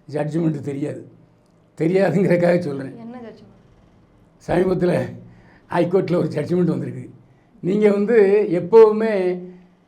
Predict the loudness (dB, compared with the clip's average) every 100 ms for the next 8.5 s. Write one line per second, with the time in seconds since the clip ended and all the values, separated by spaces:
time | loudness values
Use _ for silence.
0 | _ _ _ 2 4 4 2 4 6 6
1 | 6 6 4 2 0 -2 -2 -2 2 2
2 | 2 -2 -14 -20 _ _ 4 4 4 2
3 | -2 -2 0 2 2 0 0 2 0 -2
4 | -4 -6 -12 -20 -20 _ -2 2 2 2
5 | -2 -4 4 6 6 2 4 4 4 2
6 | -2 -2 -6 -10 -20 _ 8 8 8 8
7 | 8 8 4 2 2 2 2 0 -2 -2
8 | 0 -2 -2 -2 -4